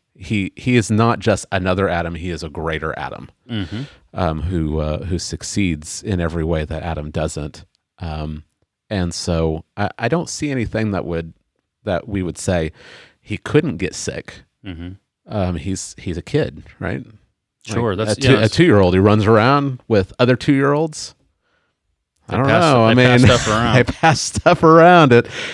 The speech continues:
Speaker 2: Yeah.
Speaker 1: I, you know, and he didn't sin in the midst of
Speaker 2: Anyway.
Speaker 1: getting sick. That's, I
Speaker 2: You'd
Speaker 1: mean,
Speaker 2: have,
Speaker 1: that, that
Speaker 2: you
Speaker 1: would
Speaker 2: really,
Speaker 1: be
Speaker 2: you really
Speaker 1: superior to
Speaker 2: have to
Speaker 1: Adam.
Speaker 2: prove, I think, to say Jesus never got sick,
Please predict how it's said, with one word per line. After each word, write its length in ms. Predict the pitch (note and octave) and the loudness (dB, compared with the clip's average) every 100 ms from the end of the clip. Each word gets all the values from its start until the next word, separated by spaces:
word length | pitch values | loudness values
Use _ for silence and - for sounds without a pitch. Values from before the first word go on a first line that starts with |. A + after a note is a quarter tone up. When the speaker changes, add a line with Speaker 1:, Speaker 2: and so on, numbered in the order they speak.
| - - | -14 -12
Speaker 2:
Yeah. 80 | - | -4
Speaker 1:
I, 420 | - F#2 - - _ _ - | -2 -2 -4 -10 _ _ -2
you 120 | G#2+ | 2
know, 300 | G#2 A#2 D3 | 4 4 4
and 160 | G#2 G#2 | 2 4
he 120 | B2 | 4
didn't 300 | B2+ B2+ B2+ | 6 4 2
sin 440 | - - D3+ G#2+ G#2+ | -4 -2 0 0 -2
in 120 | G#2+ | 0
the 80 | G#2+ | 0
midst 400 | G#2+ G2+ - - | 0 -2 -6 -4
of 380 | G2+ G2 F#2+ - _ _ _ _ - | 0 0 -2 -8 _ _ _ _ -8
Speaker 2:
Anyway. 160 | A2+ F#2+ | -4 2
Speaker 1:
getting 220 | A2+ - | 2 0
sick. 340 | - C3 - _ _ | -2 -4 -4 _ _
That's, 520 | A#2 B2+ - - - - | -8 -8 -10 -12 -14 -2
I 40 | D3 | 2
Speaker 2:
You'd 80 | |
Speaker 1:
mean, 80 | D3+ | 4
Speaker 2:
have, 240 | F3 F3+ - | 4 2 -2
Speaker 1:
that, 60 | |
that 80 | - | 0
Speaker 2:
you 60 | - | 2
Speaker 1:
would 80 | D#3+ | 4
Speaker 2:
really, 220 | G3+ G3+ | 2 2
Speaker 1:
be 60 | - | 0
Speaker 2:
you 120 | E3+ | 0
really 260 | A2 A2+ - | 2 2 2
Speaker 1:
superior 80 | - | 0
to 60 | |
Speaker 2:
have 320 | - D3+ G2+ G#2 | 0 0 2 2
to 80 | |
Speaker 1:
Adam. 60 | G2 | -2
Speaker 2:
prove, 680 | - - B2 A#2+ G#2+ G2+ F#2 | -4 -2 0 2 0 -2 -4
I 100 | - | -6
think, 200 | - B2 | -4 -4
to 120 | - G#2 | -4 -6
say 240 | - G#2+ | -2 -2
Jesus 400 | G#2 G#2 G2+ - | -2 -4 -6 -8
never 340 | F#2+ G2 G2+ | -6 -6 -6
got 220 | G2 F#2+ - | -6 -8 -8
sick, 320 | G2+ G2+ | -8 -10